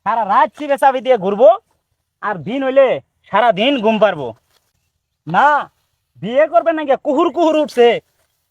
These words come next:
এখন বিয়ে করাই দিছি, বউটাও বলা হয় না। এই ভাত কাপড় আমার দেওয়ার নাগে, বদমাইশ। বদমাইশে কি চিনছে?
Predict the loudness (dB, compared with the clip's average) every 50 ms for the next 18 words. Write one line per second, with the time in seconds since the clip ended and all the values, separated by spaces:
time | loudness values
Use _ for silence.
0 | _ _ -2 -2 -2 -2 -2 0 0 0 2 2 2 2 2 0 -2 -4 -2 -2
1 | -2 -2 -4 _ _ -6 0 0 2 4 4 2 2 2 2 4 4 2 2 -2
2 | -2 -4 -6 -10 _ _ _ _ _ _ _ _ _ -12 -6 -2 0 0 0 0
3 | 0 2 4 4 4 4 2 2 0 2 2 2 2 0 -2 -2 -2 2 2 2
4 | 2 2 -2 -2 -2 -2 -4 _ _ _ _ _ _ _ _ _ _ _ _ _
5 | _ _ -4 -4 -4 -4 -8 -6 -4 -4 -4 -4 -6 -8 -6 -4 -2 -4 -2 0
6 | 0 0 0 0